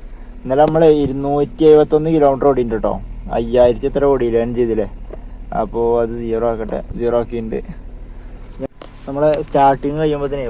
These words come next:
വണ്ടി ഒന്ന് ക്ലീൻ ആക്കട്ടെ. ആകെ പൊടിയാണ്. ഇവിടെ ആ ചെക്ക ഇരുന്നേ. നമുക്ക് ഇന്ന് തൃപ്പൂണിത്തറ ആ ഭാഗത്തോട്ടൊക്കെ പോവാണെന്നുണ്ടെങ്കിൽ ഒരു എട്ട് മണി, ഒമ്പത് മണി സമയമാകുമ്പോ മറ്റേ അവിടെ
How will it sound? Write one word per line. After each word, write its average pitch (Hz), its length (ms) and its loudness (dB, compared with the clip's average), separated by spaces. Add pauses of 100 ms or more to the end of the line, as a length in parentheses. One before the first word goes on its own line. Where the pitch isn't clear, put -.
വണ്ടി 120 260 -6
ഒന്ന് 143 200 -6
ക്ലീൻ 120 240 -4
ആക്കട്ടെ. 120 260 -6 (800)
ആകെ 127 220 -4
പൊടിയാണ്. 123 300 -2
ഇവിടെ 131 140 -2 (120)
ആ - 20 0 (100)
ചെക്ക 135 300 -4
ഇരുന്നേ. 110 400 -6 (760)
നമുക്ക് 131 280 -2 (320)
ഇന്ന് 156 280 2 (520)
തൃപ്പൂണിത്തറ 160 960 0
ആ 180 80 8
ഭാഗത്തോട്ടൊക്കെ 170 460 4
പോവാണെന്നുണ്ടെങ്കിൽ 160 540 2
ഒരു 160 100 2
എട്ട് - 140 -4
മണി, 160 160 -2
ഒമ്പത് 156 180 -2
മണി 160 120 -2
സമയമാകുമ്പോ 156 500 8 (720)
മറ്റേ 135 360 0 (220)
അവിടെ 139 200 6